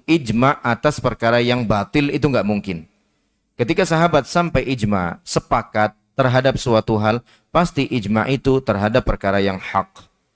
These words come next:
terhadap perkara yang benar. Adapun selain sahabat maka tidak maksum, ya, tidak dijaga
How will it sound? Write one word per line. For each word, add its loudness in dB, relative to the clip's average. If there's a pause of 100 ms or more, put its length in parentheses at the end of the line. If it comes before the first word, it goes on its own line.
(200)
terhadap 2
perkara -2
yang -2
benar. -6
Adapun 0
selain -2
sahabat 0
maka -2 (400)
tidak 0
maksum, -2
ya, -4 (160)
tidak -2
dijaga 0